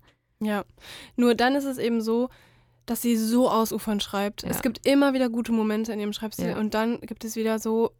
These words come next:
Speaker 1: seitenweise
Speaker 2: Ja.
Speaker 1: springt sie durch die Gegend. Es ist zu lang, man kann eigentlich immer eine halbe Seite überlesen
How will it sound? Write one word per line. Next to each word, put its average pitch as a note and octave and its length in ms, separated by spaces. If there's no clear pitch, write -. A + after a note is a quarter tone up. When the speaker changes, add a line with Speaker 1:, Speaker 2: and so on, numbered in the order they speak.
Speaker 1:
seitenweise B3 1500
Speaker 2:
Ja. A#3 60
Speaker 1:
springt C4 520
sie C#4 100
durch B3+ 140
die A3 140
Gegend. A3+ 400
Es A#3 140
ist B3 260
zu B3+ 140
lang, A3 540
man A3+ 160
kann A#3+ 260
eigentlich A3+ 400
immer C4 500
eine A3+ 200
halbe A3 280
Seite G#3 260
überlesen G3+ 640